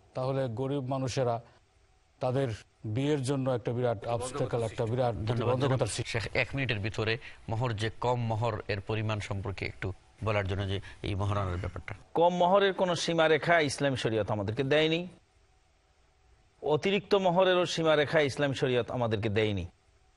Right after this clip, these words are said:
Speaker 3: রাসূল সাল্লাল্লাহু আলাইহি সাল্লাম ওই সাহাবীকে বললেন, "ইলতামিস ওয়ালাউ কানা খাতাম মিন হাদিদ, লোহার আংটি যদি হয় তো লোহার আংটিও খুঁজে দেখো।" যখন সাহাবী লোহার আংটি পেলেন না, তখন বলেন, "তুমি কি কোরআন পড়তে জানো?"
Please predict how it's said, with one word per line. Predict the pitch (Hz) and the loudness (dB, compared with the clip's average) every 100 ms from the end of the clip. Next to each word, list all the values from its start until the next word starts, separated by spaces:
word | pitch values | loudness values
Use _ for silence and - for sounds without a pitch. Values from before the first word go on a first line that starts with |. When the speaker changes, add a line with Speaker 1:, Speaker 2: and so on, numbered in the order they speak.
| _ _ | _ _
Speaker 3:
রাসূল | 143 - 196 | 0 2 2
সাল্লাল্লাহু | 208 208 196 214 | 4 4 4 4
আলাইহি | 214 | 2
সাল্লাম | 208 - _ - 156 | -2 -12 _ 0 2
ওই | 170 | 2
সাহাবীকে | - 165 185 185 185 | 2 2 4 4 2
বললেন, | 180 180 180 | 2 2 2
"ইলতামিস | 175 180 165 170 156 | 0 2 2 2 2
ওয়ালাউ | 160 139 | 4 4
কানা | 131 165 | 4 0
খাতাম | 160 185 180 185 170 | 4 4 4 2 0
মিন | 160 147 | 0 2
হাদিদ, | 160 160 147 82 - _ _ _ _ _ | 2 2 0 -2 -12 _ _ _ _ _
লোহার | 135 156 180 | 0 6 6
আংটি | 170 170 165 190 | 6 4 2 0
যদি | 175 170 | 2 2
হয় | 160 160 156 | 6 6 6
তো | 170 | 2
লোহার | 156 151 160 | 4 6 6
আংটিও | 151 143 165 | 4 2 -2
খুঁজে | 135 151 139 | 0 0 4
দেখো।" | 127 120 - - | 2 0 -6 -4
যখন | 135 143 | -2 0
সাহাবী | - 151 151 | 2 2 2
লোহার | 147 147 143 | 4 4 6
আংটি | 139 131 | 4 0
পেলেন | 135 143 143 | 0 2 2
না, | 131 127 - _ _ - | 2 0 -4 _ _ -2
তখন | 143 156 | 0 2
বলেন, | 156 156 | 2 2
"তুমি | 143 165 | 0 0
কি | 156 | -2
কোরআন | 147 147 139 135 | 0 4 4 4
পড়তে | 147 139 180 | 0 0 2
জানো?" | 208 226 | 4 4